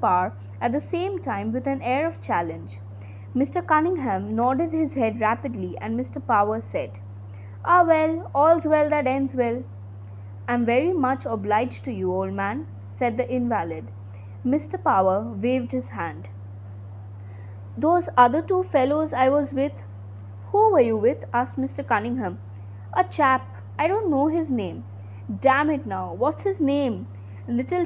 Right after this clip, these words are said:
chap with sandy hair." "And who else?" "Harford." "Hmm," said Mister Cunningham. When Mister Cunningham made that remark, people were silent. It was known that the speaker had secret sources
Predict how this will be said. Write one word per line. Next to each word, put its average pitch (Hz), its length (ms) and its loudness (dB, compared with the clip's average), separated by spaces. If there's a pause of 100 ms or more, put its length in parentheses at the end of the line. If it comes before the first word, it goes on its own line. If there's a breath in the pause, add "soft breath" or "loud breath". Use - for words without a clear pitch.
(120)
chap 285 320 4
with - 220 -2
sandy 254 420 2
hair." 220 260 2 (960 loud breath)
"And 311 180 2
who 370 220 6
else?" 381 420 6 (600)
"Harford." 214 680 2 (560)
"Hmm," 208 400 -2 (720 loud breath)
said 220 240 0
Mister 226 200 -4 (120)
Cunningham. 190 500 -4 (720 loud breath)
When 370 220 4
Mister 440 260 2 (140)
Cunningham 277 680 2
made 302 180 0
that 320 220 2
remark, 196 400 0 (480 loud breath)
people 349 400 2
were 330 180 0
silent. 180 640 -2 (560)
It 320 140 0
was 415 240 2
known 339 300 6
that 202 160 2
the 240 100 -2
speaker 294 460 -2 (120)
had 214 220 -4
secret 294 480 -4
sources 302 400 -2